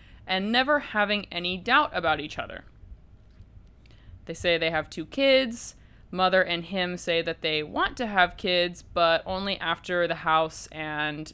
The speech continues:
his book are done. And Mother is still upset at Him for allowing people to stay, because now he's like, "Oh, now there's a woman." Well,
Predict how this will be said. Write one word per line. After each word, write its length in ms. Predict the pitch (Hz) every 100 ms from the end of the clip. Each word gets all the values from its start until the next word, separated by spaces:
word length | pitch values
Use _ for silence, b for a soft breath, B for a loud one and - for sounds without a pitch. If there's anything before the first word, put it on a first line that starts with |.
| -
his 320 | 170 165 165
book 380 | 156 135 151 -
are 160 | - 147
done. 400 | 139 80 113 - - - - b b b b b
And 640 | - 165 160 156 156 160 - - -
Mother 480 | - 180 196 208 202
is 180 | 180 175
still 280 | - 320 269
upset 640 | 233 - 180 175 170 -
at 320 | 170 160 151
Him 520 | - - 370 214 190 190 -
for 760 | - 185 180 175 170 170 165 - - -
allowing 480 | 160 175 202 202 196
people 260 | 190 -
to 60 | 170
stay, 300 | - 170 123
because 440 | 165 170 151 156
now 200 | 185 180
he's 200 | 190 170
like, 160 | 170 165
"Oh, 160 | 330 320
now 140 | 190
there's 160 | 185 190
a 40 |
woman." 360 | 220 277 165 160
Well, 260 | 160 165